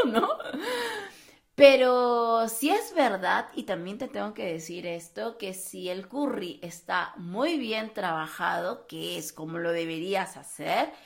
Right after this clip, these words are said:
transmite mucho. Pero para eso hay que tener muy clara nuestra estrategia y también ser muy conscientes de nuestra marca personal.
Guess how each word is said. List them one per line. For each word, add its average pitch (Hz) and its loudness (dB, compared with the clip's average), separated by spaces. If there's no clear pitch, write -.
transmite 262 2
mucho. 175 -4
Pero 196 2
para 196 2
eso 226 -2
hay 208 0
que 240 -4
tener 170 -8
muy 208 0
clara 202 2
nuestra 175 -10
estrategia 185 -6
y 254 -4
también 240 0
ser 262 -2
muy 294 2
conscientes 208 -6
de 202 -8
nuestra 170 -12
marca 185 -2
personal. 151 -6